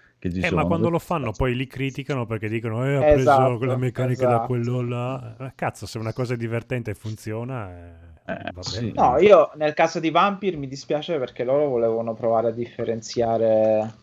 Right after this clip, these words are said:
Speaker 3: la loro varietà di giochi invece di fare ormai
Speaker 1: Ah,
Speaker 3: le
Speaker 1: hanno fatto
Speaker 3: solite
Speaker 1: anche una cosa abbastanza originale, cioè,
Speaker 3: avventure.
Speaker 1: per, per il
Speaker 3: Eh.
Speaker 1: tempo, nel dire, hanno fatto una cosa
Speaker 3: Era
Speaker 1: abbastanza
Speaker 3: il problema che è molto ambizioso, io speravo che avesse
Speaker 1: Sì.
Speaker 3: un bel seguito così che potessero sviluppare,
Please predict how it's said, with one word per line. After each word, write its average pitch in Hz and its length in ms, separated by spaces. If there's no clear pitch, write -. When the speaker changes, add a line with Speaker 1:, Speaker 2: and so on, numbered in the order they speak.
Speaker 3:
la 110 140
loro 110 580
varietà 110 460
di 113 200
giochi 110 460
invece 104 360
di 110 100
fare 107 240
ormai 107 880
Speaker 1:
Ah, 190 80
Speaker 3:
le 165 80
Speaker 1:
hanno 131 100
fatto 110 240
Speaker 3:
solite - 0
Speaker 1:
anche 120 180
una 107 140
cosa 110 280
abbastanza 107 520
originale, 113 540
cioè, 110 160
Speaker 3:
avventure. - 20
Speaker 1:
per, 107 240
per 104 120
il 104 220
Speaker 3:
Eh. 113 160
Speaker 1:
tempo, 127 420
nel 92 180
dire, 120 300
hanno 90 180
fatto 101 200
una 80 120
cosa - 220
Speaker 3:
Era 110 240
Speaker 1:
abbastanza - 340
Speaker 3:
il 160 80
problema 170 460
che 143 120
è - 20
molto 123 300
ambizioso, 131 720
io 135 80
speravo 123 480
che 117 100
avesse 117 320
Speaker 1:
Sì. - 20
Speaker 3:
un 113 120
bel 131 140
seguito 139 560
così 151 460
che 127 140
potessero 113 540
sviluppare, 110 920